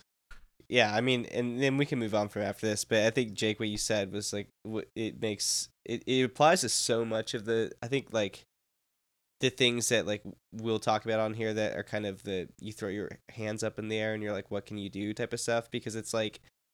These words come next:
it's the type of things where it's not so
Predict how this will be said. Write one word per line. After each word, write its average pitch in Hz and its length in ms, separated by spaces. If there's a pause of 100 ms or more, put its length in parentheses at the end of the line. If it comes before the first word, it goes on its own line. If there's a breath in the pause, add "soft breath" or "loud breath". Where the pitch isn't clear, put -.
(360)
it's - 260
the - 160
type 170 300
of 165 100
things 127 340
where 113 140
it's 92 240
not 107 540 (440)
so 107 880